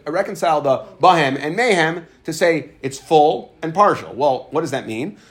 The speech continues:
So the Gemara says, Shekein Chemet Chilasa B'Kadasha. So what we're saying is minimum. The shear for any Tuma sh-, Sheretz is the minimum of a full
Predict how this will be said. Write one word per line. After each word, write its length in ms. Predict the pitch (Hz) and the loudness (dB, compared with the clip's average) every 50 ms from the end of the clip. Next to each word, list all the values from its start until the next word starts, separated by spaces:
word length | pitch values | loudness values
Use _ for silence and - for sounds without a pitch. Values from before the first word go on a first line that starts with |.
| _ | _
So 120 | - - 117 | -12 -6 -2
the 40 | |
Gemara 160 | 127 151 160 160 | 0 0 0 2
says, 200 | - 208 190 - | 2 0 0 0
Shekein 360 | 151 147 - 180 170 151 135 | -4 -2 0 2 2 2 2
Chemet 480 | - - - 240 262 214 180 165 165 | 0 0 0 2 2 2 0 -2 -2
Chilasa 500 | - - - 175 175 185 208 196 - 165 | -6 -6 -4 -2 2 2 2 2 2 -2
B'Kadasha. 640 | 156 147 127 139 127 120 123 117 117 - - 101 - - - - - - | -2 0 2 2 2 4 4 2 2 0 -2 -8 -14 -18 -20 -20 -14 -4
So 100 | - 135 | -2 -2
what 80 | 131 | -2
we're 60 | 143 | -2
saying 240 | 143 - 214 214 202 | -2 -2 -2 -2 0
is 100 | 190 147 | -2 -2
minimum. 360 | 127 156 156 131 113 101 87 - - - - - - _ _ _ _ _ _ _ _ _ - | 0 0 0 0 -2 -6 -12 -18 -20 -20 -20 -20 -20 _ _ _ _ _ _ _ _ _ -4
The 200 | 143 160 185 165 | -2 -2 -2 -2
shear 440 | 165 - - 262 294 226 160 131 | -2 0 2 2 4 4 2 2
for 300 | 120 - - 185 185 - | 0 -2 -2 -2 -2 0
any 260 | 202 233 269 277 220 170 | 0 0 0 0 -2 -4
Tuma 320 | - - 220 208 185 170 | -2 -4 -4 -2 -2 -4
sh-, 240 | 160 - - - - - | -6 -8 -12 -16 -16 -16
Sheretz 680 | - - - 269 320 254 160 143 170 - - - - - _ - - - | -10 0 2 4 4 4 2 0 -4 -8 -10 -16 -18 -20 _ -16 -6 -4
is 520 | 277 311 269 226 190 170 185 190 - - _ _ - | -2 2 4 4 4 2 0 -4 -8 -14 _ _ -6
the 220 | 151 165 214 208 | -4 -2 -2 0
minimum 1000 | 202 196 202 208 214 233 269 330 330 294 269 226 202 190 190 190 202 233 247 - - _ _ _ _ _ _ _ _ | -2 -2 -2 0 0 0 0 0 0 0 0 2 2 4 4 2 2 0 -4 -8 -12 _ _ _ _ _ _ _ _
of 500 | - 285 285 247 214 202 202 202 - - - _ _ _ - | 4 6 8 8 6 6 4 0 -4 -10 -18 _ _ _ 2
a 160 | 233 233 220 | 2 2 2
full 840 | 165 - - - - - 320 311 277 247 220 202 196 190 190 190 | 0 -6 -14 -20 -10 0 4 6 6 6 6 2 -2 -4 -8 -12